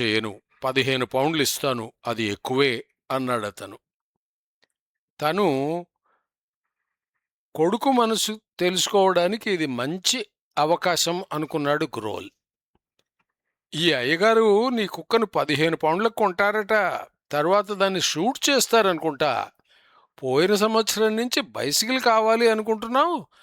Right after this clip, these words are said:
ఆ డబ్బులతో కొనవచ్చు. నేను ఎలాగూ ఇప్పట్లో కొనలేను, మనమంత కలిగిన వాళ్ళం కాదు," అన్నాడతను కొడుకును చూస్తూ. విల్లీ తండ్రి వైపు చూశాడు. నిజంగానే అంటున్నాడు అని అనుమానం ఉంది.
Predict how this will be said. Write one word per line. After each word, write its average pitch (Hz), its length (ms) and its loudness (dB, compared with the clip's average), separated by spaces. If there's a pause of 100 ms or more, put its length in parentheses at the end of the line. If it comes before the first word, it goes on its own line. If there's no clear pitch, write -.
(680)
ఆ 196 80 4
డబ్బులతో 180 480 0
కొనవచ్చు. 196 800 -2 (260)
నేను 185 280 0
ఎలాగూ 151 380 2
ఇప్పట్లో 226 420 0
కొనలేను, 226 680 0 (260)
మనమంత 165 440 0
కలిగిన 143 420 -2
వాళ్ళం 233 340 2
కాదు," 190 540 -2 (360)
అన్నాడతను 165 580 -2
కొడుకును 135 520 -6
చూస్తూ. - 400 -12 (1200)
విల్లీ 190 360 0
తండ్రి 143 360 -2
వైపు 156 260 2
చూశాడు. 110 540 -8 (680)
నిజంగానే 196 600 0
అంటున్నాడు 165 720 0
అని 190 140 2
అనుమానం 135 500 -2
ఉంది. 101 280 -14